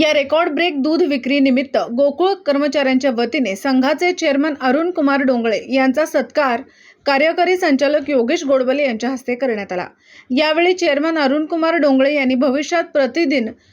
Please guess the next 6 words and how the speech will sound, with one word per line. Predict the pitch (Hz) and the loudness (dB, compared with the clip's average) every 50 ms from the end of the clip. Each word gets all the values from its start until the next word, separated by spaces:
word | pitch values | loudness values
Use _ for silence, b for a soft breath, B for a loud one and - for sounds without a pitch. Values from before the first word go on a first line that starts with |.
| b b - | b b -6
वीस | 233 269 320 359 359 - | -2 0 2 2 2 0
लाख | 359 339 330 339 339 | 0 0 0 0 0
लिटर | 320 294 277 240 294 311 | 0 0 0 0 0 -2
दूध | 254 240 285 294 294 | 0 0 0 0 2
विक्रीचे | 302 277 269 269 240 220 233 226 277 277 | 2 0 0 0 -2 -2 -2 0 0 0
ध्येय | 277 247 269 269 302 294 233 | 2 2 2 2 2 0 0